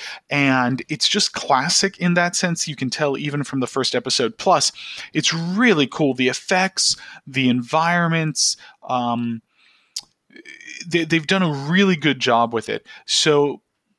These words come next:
based on first episode alone, if I had to choose which I liked more, it would be Age of Resistance. Both series, I think, hold a lot of promise based on their first episodes, though. So I'm interested in continuing both of those. But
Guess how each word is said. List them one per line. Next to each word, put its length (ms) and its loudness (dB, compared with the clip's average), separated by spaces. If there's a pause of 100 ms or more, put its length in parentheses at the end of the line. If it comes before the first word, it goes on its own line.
(200)
based 280 2
on 120 0
first 280 0
episode 380 -2
alone, 400 0
if 120 0
I 100 4
had 280 -2
to 100 -6
choose 640 -2
which 280 -2
I 140 0
liked 320 -2
more, 640 2 (240)
it 80 -4
would 140 -2
be 140 2
Age 160 0
of 120 -4
Resistance. 520 -2
Both 560 -2
series, 420 2
I 80 2
think, 260 -4
hold 320 0
a 160 -4
lot 220 4
of 120 -4
promise 380 0
based 360 -2
on 180 0
their 320 0 (320)
first 240 0
episodes, 480 -2
though. 200 0
So 260 0 (240)
I'm 140 2
interested 420 0
in 100 2
continuing 600 0
both 280 0
of 100 -6
those. 220 -2
But 420 -2